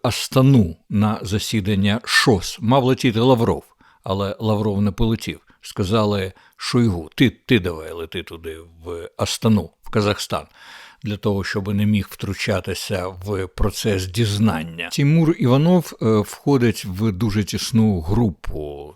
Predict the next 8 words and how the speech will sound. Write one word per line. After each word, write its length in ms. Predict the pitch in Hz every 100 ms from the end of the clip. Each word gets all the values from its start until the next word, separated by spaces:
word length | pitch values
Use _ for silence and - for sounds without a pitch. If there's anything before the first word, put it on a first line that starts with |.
| _
Це 500 | - - 92 85 80
не 260 | 95 87
тільки 420 | 82 - 107 - 90
Шойгу 480 | - 92 113 117
і 140 | 117 101
Герасимов, 840 | 92 110 95 - 92 78 73 - -
це 380 | - 110 101 -
і 280 | 98 95